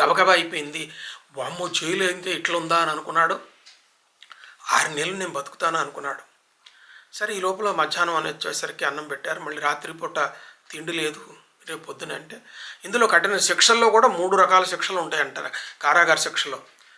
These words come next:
కఠిన కారాగార శిక్ష, అతి కఠిన కారాగార శిక్ష, సాధారణ కారాగార శిక్ష అని ఉంది. ఈయనకి క-,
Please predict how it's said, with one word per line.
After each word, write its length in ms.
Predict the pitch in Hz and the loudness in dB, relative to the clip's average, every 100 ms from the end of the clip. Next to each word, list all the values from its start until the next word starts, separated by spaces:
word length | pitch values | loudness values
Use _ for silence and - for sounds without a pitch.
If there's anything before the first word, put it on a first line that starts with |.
| _ _ - | _ _ -10
కఠిన 320 | 151 175 196 | -4 2 2
కారాగార 580 | 196 180 180 180 180 175 | 6 8 10 8 8 6
శిక్ష, 360 | - 165 - | 0 -2 -4
అతి 360 | 214 - 143 190 | -4 0 0 4
కఠిన 320 | 196 190 190 | 2 4 2
కారాగార 480 | 185 170 170 170 170 | 6 8 8 4 0
శిక్ష, 300 | - - - - - - | -2 -4 -6 -6 -14 -14
సాధారణ 520 | - 160 160 175 175 175 | 0 2 6 6 6 2
కారాగార 640 | 156 147 147 147 143 143 | 2 2 2 0 -2 -2
శిక్ష 300 | - - - | -4 -6 -4
అని 120 | 175 | -4
ఉంది. 180 | 143 - - - 202 | -6 -14 -18 -14 2
ఈయనకి 540 | 240 277 220 180 202 - - - - | 4 4 4 2 0 -6 -18 -12 0
క-, 200 | 143 | 0